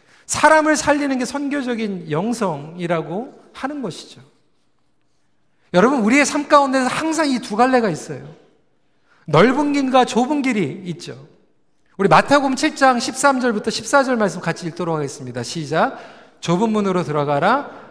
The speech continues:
멸망으로 인도하는 문은 크고 그 길이 넓어. 그리로 들어가는 자가 많고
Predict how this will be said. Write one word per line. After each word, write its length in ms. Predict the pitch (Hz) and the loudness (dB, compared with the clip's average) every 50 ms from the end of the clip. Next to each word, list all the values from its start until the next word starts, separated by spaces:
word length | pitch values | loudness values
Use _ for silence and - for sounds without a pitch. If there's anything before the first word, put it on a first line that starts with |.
| - - | -20 -8
멸망으로 600 | 151 131 135 151 190 220 247 247 240 240 226 220 | -2 2 4 4 4 4 4 4 4 4 4 2
인도하는 460 | 185 180 185 175 190 185 180 185 185 170 | 2 2 2 2 2 2 2 2 0 -4
문은 600 | 160 160 180 220 262 294 294 - - - - - | -4 -4 -2 -2 -2 -2 -4 -10 -14 -20 -20 -16
크고 540 | - - - - - 262 247 208 151 135 135 | -14 -12 -12 -6 -2 0 2 2 2 0 -2
그 180 | - 202 214 190 | -4 -4 -4 -4
길이 460 | - 175 170 170 185 214 277 330 302 | -4 -4 -4 -2 -2 -2 -2 -4 -4
넓어. 540 | 160 131 139 156 160 151 135 120 113 120 - - - - - - _ _ - | -2 -2 0 0 0 0 -2 -6 -8 -8 -14 -18 -20 -20 -20 -20 _ _ -4
그리로 360 | - 170 170 220 226 226 220 | 0 2 4 6 6 6 4
들어가는 480 | 220 190 202 208 208 208 202 208 208 196 | 4 4 4 4 6 4 4 2 0 -2
자가 280 | 180 170 165 180 170 | -2 -2 0 0 0
많고 760 | 135 120 131 147 147 - - - 233 262 302 311 - - - | 0 0 -2 -2 -4 -6 -4 -2 -2 -2 -2 -4 -10 -16 -20